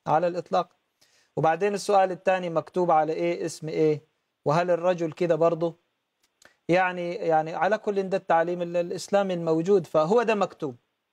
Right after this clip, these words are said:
شئت أم أبيت، هو عليك مكتوب. وأنا مبسوط إنك أنت بصيت للاتجاه الآخر، لل-، للقانون اللي حيعاقب بيه على الأرض،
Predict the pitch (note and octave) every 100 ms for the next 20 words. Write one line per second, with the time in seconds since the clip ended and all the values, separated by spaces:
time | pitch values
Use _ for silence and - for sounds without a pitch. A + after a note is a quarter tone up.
0 | _ _ - - A#3 B3 A3+ - E3+ -
1 | F#3+ F#3+ F3+ E3+ A#3+ A3+ B3+ A#3+ _ -
2 | F#3 G#3+ F3 D#3 F3+ G#3 F3 E3 - G3+
3 | A3+ G3+ _ _ _ - D#3+ F3 - G3
4 | G3 F#3+ F#3 - C4 A#3 G3 F#3+ G#3+ G3
5 | F3 F3 D#3+ D3 D#3+ - G#3+ G#3 F3+ D#3+
6 | D#3 E3 G3+ F#3+ F#3+ G#3 A3+ E3+ D3 D3+
7 | C#3+ C#3 C#3 C#3 _ _ - D#3 - F3
8 | F#3+ A#3 G#3 F3 D#3 D#3 D3+ D3+ G#3+ -
9 | E3 F#3 F3+ F#3 A#3 A#3+ D#3+